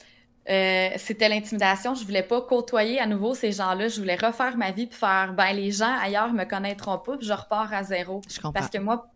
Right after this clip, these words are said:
Speaker 1: pour régler mon intimidation, j'ai accoté le gars dans le casier. Je
Speaker 2: Mhm.
Speaker 1: l'ai pogné, puis je l'ai accoté dans le casier, puis j'ai fait, « Tu vas me,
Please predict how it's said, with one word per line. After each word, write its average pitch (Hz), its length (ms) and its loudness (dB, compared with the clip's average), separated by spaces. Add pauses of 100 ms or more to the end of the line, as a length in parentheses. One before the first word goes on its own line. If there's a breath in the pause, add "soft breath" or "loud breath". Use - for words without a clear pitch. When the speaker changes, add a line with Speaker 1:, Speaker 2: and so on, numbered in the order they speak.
Speaker 1:
pour 247 160 -4
régler 233 280 2
mon 220 180 0
intimidation, 196 800 0
j'ai 208 240 -2
accoté 208 320 -2
le 196 80 -6
gars 196 140 -4
dans 190 100 0
le 185 80 -4
casier. 170 420 -6 (140)
Je 220 160 2
Speaker 2:
Mhm. 214 80 2
Speaker 1:
l'ai 254 80 0
pogné, 208 340 -4
puis 226 140 -8
je 190 60 -6
l'ai 180 80 -2
accoté 196 340 -6
dans 214 140 -4
le 196 60 -8
casier, 190 280 -6
puis 208 80 -10
j'ai 180 120 -8
fait, « 180 180 -4 (120)
Tu 190 60 -12
vas 196 120 -2
me, 190 60 -6